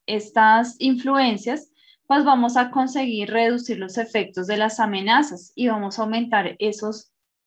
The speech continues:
afectos más bien de las oportunidades.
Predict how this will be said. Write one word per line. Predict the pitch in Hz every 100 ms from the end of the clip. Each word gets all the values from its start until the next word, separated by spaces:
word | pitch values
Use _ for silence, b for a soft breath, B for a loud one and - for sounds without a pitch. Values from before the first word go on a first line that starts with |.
| -
afectos | 240 240 247 226 214 208
más | 214 202
bien | 208 208 202
de | 185 214
las | 196 202
oportunidades. | 202 202 196 190 185 175 165 147 135 -